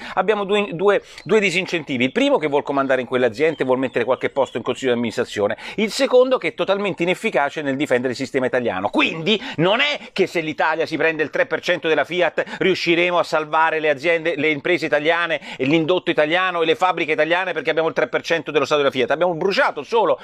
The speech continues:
soldi dei contribuenti e state certi che quel tre per cento non varrà quanto vale il sei per cento francese. Ruffini, il capo dell'Agenzia delle Entrate, il mio preferito, da quando ha detto che era fatto per il nostro bene il,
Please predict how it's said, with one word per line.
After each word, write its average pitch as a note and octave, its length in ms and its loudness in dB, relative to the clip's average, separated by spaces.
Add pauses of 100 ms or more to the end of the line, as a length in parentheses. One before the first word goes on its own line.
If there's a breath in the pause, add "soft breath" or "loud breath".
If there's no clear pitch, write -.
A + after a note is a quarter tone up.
soldi G#3+ 300 0
dei F3 100 0
contribuenti G#3 600 0
e E3 40 0
state F#3 240 0
certi B2+ 360 0 (180 loud breath)
che D#3 160 -6
quel F3 160 -2
tre F3+ 160 -4
per F3 160 -4
cento B2+ 340 -2
non E3+ 300 0
varrà D3 360 0
quanto B2+ 280 -2
vale B2 140 2
il G#2 60 -8
sei B2+ 140 -4
per G#2+ 120 -6
cento A2+ 300 -4
francese. G2 540 -6 (200 loud breath)
Ruffini, F#3+ 800 2 (120)
il - 200 2
capo B3+ 280 0
dell'Agenzia G3+ 520 0
delle G#3 140 0
Entrate, G3 420 0
il B2+ 120 -6
mio F3+ 200 2
preferito, D#3+ 640 0 (120 loud breath)
da - 120 -2
quando D#3+ 320 0
ha C#3 40 -2
detto D3 360 -2
che B2+ 100 -4
era B2+ 120 2
fatto D#3+ 340 -2
per C#3+ 180 0
il C#3 80 -4
nostro F3+ 460 -2
bene D3+ 440 0 (160 loud breath)
il, C#3+ 260 4